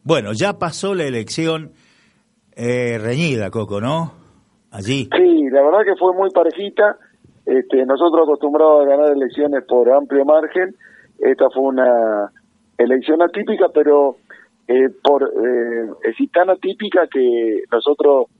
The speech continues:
Speaker 2: le ganamos al poder, le ganamos al oficialismo, que en estos casos, yo le comento a la gente que por ahí, este,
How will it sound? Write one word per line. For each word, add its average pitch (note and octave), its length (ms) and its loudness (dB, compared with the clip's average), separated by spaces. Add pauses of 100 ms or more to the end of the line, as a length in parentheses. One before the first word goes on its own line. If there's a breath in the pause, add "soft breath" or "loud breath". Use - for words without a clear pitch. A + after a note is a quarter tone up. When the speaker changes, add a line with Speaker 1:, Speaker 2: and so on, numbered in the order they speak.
(240)
Speaker 2:
le A2+ 120 0
ganamos C3 380 2
al B2+ 100 -2
poder, E3 460 2
le C#3 120 -2
ganamos A#2+ 360 -2
al A#2 80 -2
oficialismo, D#4 680 -2 (420 soft breath)
que D#3+ 340 0 (100)
en D#3 160 0
estos F#3+ 240 0
casos, E3 420 2
yo C3+ 80 0
le C3 100 0
comento C#3 340 0
a C3+ 40 4
la C3 80 2
gente D3+ 260 -2
que A#2+ 120 -6
por - 160 2
ahí, C#3 240 0 (420)
este, G#2+ 680 2